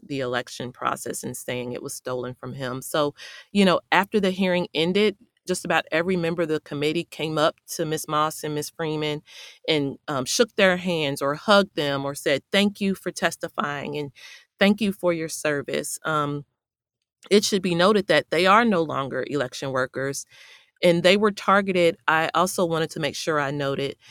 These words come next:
they were targeted by name. So when they say the president came after him, the president and his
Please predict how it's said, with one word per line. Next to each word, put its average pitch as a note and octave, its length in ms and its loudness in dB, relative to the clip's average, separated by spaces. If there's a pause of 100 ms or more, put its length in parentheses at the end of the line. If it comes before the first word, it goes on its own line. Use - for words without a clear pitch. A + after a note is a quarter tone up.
(340)
they G3 120 8
were C4 140 4
targeted G#3+ 560 2
by E3 220 4
name. D#3 500 -4
So - 160 2
when F#3+ 160 4
they A3 160 4
say A3+ 240 2
the G3 140 2
president F#3 600 0
came D#3+ 240 -2
after D#3+ 360 -2
him, A3 300 2
the - 100 -4
president G#3 500 0
and D3+ 140 -2
his F3 200 0